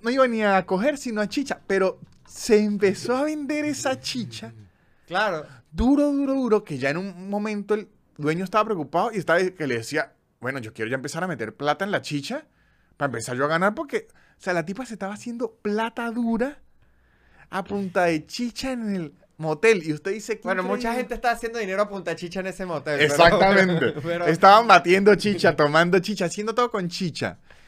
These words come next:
Speaker 1: Pero de verdad, lo que me impresionó, porque me acordé de este cuento, dije, "Qué bolas que cuando ella planteó el negocio al inicio, yo pensé, qué inocente ella que se va a vender chicha en un motel". Y al mes ya era prácticamente la mafiosa de la chicha,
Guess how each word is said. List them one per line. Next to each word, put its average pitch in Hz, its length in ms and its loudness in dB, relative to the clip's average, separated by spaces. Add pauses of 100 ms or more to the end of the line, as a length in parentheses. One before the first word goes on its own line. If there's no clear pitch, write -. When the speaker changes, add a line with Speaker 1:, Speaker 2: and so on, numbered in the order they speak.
(280)
Speaker 1:
Pero 190 200 6
de 185 80 6
verdad, 185 460 2 (560)
lo 175 220 0
que 170 160 -8
me 175 100 -2
impresionó, 165 720 -4
porque 147 180 -8
me 143 80 -2
acordé 147 280 -2
de 196 60 -2
este 196 180 -6
cuento, 202 320 -6
dije, 196 180 -4
"Qué 220 120 0
bolas 233 300 0
que - 280 -10 (460)
cuando 147 520 -2
ella 185 240 0
planteó 147 320 -4
el 160 80 -8
negocio 175 340 -6
al 156 100 -4
inicio, 131 520 -10 (640)
yo 123 140 -4
pensé, 131 480 -6
qué 101 140 -12
inocente 92 580 -12
ella 90 180 -10
que 90 140 -16
se 98 100 -12
va 95 80 -6
a - 40 -8
vender 98 240 -10
chicha - 220 -18
en 107 60 -12
un 110 80 -12
motel". 156 400 -8 (320)
Y 143 120 0
al 131 200 2
mes 180 480 -4
ya 143 260 -4
era 180 200 -4
prácticamente 180 680 -6
la 170 140 -4
mafiosa 143 540 -6
de 175 80 -4
la 113 140 -6
chicha, 160 460 -12